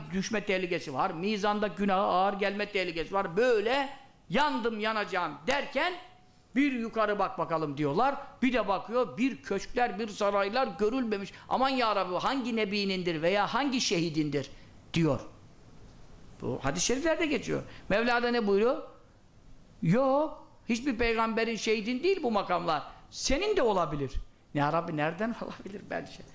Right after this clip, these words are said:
Adam o korku içinde, yanmayı düşünürken böyle bir makamları görürse, o bu dünya kadar cennet, köşkler, saraylar,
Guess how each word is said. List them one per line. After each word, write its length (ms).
Adam 260
o 140
korku 420
içinde, 460
yanmayı 520
düşünürken 720
böyle 300
bir 60
makamları 560
görürse, 520
o 220
bu 140
dünya 340
kadar 300
cennet, 400
köşkler, 420
saraylar, 560